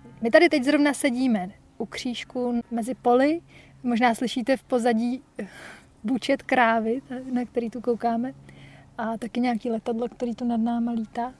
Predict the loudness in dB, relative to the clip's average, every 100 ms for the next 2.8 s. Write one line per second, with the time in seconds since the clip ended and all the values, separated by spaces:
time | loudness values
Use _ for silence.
0 | _ -20 -18 -12 -2 2 6 6 6 4
1 | 4 4 0 -2 2 4 6 4 4 2
2 | -2 -10 -2 4 6 8 4 0